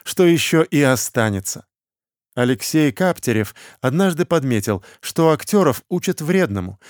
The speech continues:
быть естественным в неестественных условиях. Интимность под софитами, например, это ломает механизм саморегуляции.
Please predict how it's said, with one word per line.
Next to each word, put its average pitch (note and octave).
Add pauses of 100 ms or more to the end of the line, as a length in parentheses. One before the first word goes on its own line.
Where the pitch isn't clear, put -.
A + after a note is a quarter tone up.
(160)
быть D3+
естественным A#2+
в A#2+
неестественных D3+
условиях. G#2 (520)
Интимность E3+
под D#3
софитами, D3+
например, G#2+ (500)
это F#3
ломает D#3+
механизм D3
саморегуляции. C#3